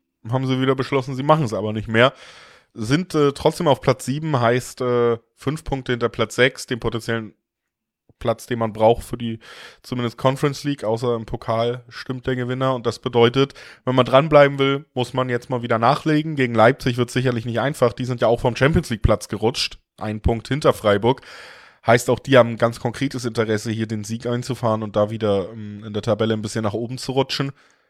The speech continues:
Ja, und für mich sind die Leipziger auch Favorit,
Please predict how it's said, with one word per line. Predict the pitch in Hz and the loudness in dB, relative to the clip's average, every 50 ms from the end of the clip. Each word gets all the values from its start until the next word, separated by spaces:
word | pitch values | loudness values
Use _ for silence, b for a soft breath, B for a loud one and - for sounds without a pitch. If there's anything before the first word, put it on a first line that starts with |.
| B B B B B B B B B B B B B B B B B B B B B _ _ _ _ _ _ _ | B B B B B B B B B B B B B B B B B B B B B _ _ _ _ _ _ _
Ja, | 104 101 113 | -4 -2 -2
und | 131 131 117 | -2 -2 -4
für | - 107 | -4 -4
mich | 110 117 - | -4 -2 -2
sind | - 131 123 | -4 -6 -4
die | 123 | 0
Leipziger | 113 123 117 113 - - 139 123 120 107 | 2 2 2 2 -2 -6 -2 0 0 0
auch | 104 - | 0 -2
Favorit, | - 117 110 113 110 110 117 120 - - | -4 -6 -4 -6 -6 -8 -8 -10 -10 -12